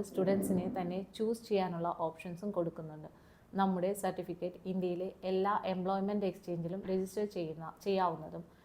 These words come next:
എബ്രോഡ് പോവുകയാണെങ്കിൽ ഓൺലൈൻ വെരിഫിക്കേഷനും എംബസി അറ്റസ്റ്റേഷനും സാധ്യമാകുന്ന ഇന്റർനാഷണലി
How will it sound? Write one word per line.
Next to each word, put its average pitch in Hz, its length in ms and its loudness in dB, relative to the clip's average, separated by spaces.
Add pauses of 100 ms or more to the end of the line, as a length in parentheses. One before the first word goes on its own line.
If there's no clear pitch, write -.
(300)
എബ്രോഡ് 220 400 4
പോവുകയാണെങ്കിൽ 175 680 4 (200)
ഓൺലൈൻ 208 380 4
വെരിഫിക്കേഷനും 175 680 -2 (220)
എംബസി 202 360 0 (120)
അറ്റസ്റ്റേഷനും 180 640 -4 (100)
സാധ്യമാകുന്ന 175 680 0 (440)
ഇന്റർനാഷണലി 202 600 2